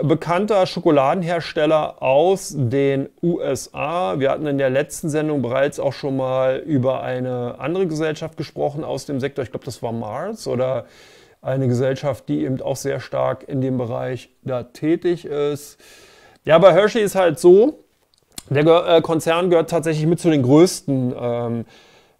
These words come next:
Schokoladenherstellern, wenn man's so will, der Welt. Die wichtigsten Marken sind Reese, Kisses, Hershey's und Kit Kat, hier in Europa wahrscheinlich eher bekannt.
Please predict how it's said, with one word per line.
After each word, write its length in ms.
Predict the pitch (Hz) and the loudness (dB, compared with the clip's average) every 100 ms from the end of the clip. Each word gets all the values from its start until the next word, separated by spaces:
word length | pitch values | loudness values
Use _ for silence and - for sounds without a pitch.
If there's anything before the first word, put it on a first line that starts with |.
| _ _ _ _ - | _ _ _ _ -4
Schokoladenherstellern, 920 | 156 139 127 123 139 147 - 147 143 | 0 2 2 2 0 -2 -2 -2 0
wenn 140 | 139 | 0
man's 180 | 143 135 | 0 0
so 160 | 139 143 | 0 0
will, 140 | 147 | 0
der 160 | 135 120 | 0 -2
Welt. 320 | 127 151 165 | -2 -2 -2
Die 180 | 143 123 | 0 0
wichtigsten 420 | 143 160 - 147 | -2 -4 -4 -2
Marken 240 | 135 151 | -2 -2
sind 240 | 120 131 113 | -2 0 2
Reese, 400 | 170 180 170 - | 2 2 0 -2
Kisses, 560 | 160 156 160 147 143 | -4 -2 0 0 0
Hershey's 440 | 139 139 135 139 139 | -2 -4 -4 -6 -6
und 100 | 120 | 0
Kit 240 | 226 - | 0 0
Kat, 240 | - 196 196 | 0 0 2
hier 220 | 202 165 | 2 2
in 60 | |
Europa 360 | 147 127 147 165 | 2 0 0 0
wahrscheinlich 460 | 123 156 143 127 160 | -2 -4 -4 -4 -2
eher 380 | 165 170 175 - | -2 0 -4 -2
bekannt. 580 | 156 156 160 160 160 | -4 -4 -6 -4 -6